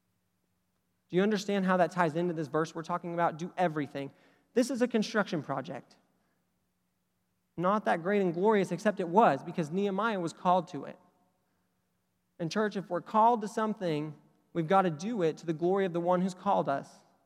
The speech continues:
If what you're doing is a calling, you should be doing it to the glory of the one who called you. Jordan Rayner has an excellent book about that. I'd love to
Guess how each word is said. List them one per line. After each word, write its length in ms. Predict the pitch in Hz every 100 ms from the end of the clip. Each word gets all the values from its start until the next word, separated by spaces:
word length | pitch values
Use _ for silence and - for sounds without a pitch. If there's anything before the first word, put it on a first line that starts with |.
| _ _ _ _ _ _ _ _ _ _ _ _ _ -
If 140 | 156
what 240 | 170 208
you're 100 | 226
doing 300 | 190 220 214
is 100 | 208
a 40 | 185
calling, 480 | - 214 185 143 139
you 80 |
should 180 | 156 175
be 80 | 165
doing 360 | 147 190 196 196
it 100 | 185
to 80 |
the 80 | 170
glory 340 | 151 151 156 147
of 60 |
the 80 | 143
one 160 | 139 139
who 80 |
called 320 | 127 131 160 156
you. 160 | 156 _ _ _ _ _ _ _ -
Jordan 240 | 165 165
Rayner 240 | 165 175 156
has 120 | 147
an 80 | -
excellent 360 | 160 170 160 147
book 160 | 156
about 280 | 147 147 143
that. 180 | 131 131
I'd 180 | 147 143
love 200 | 147 151
to 180 | 143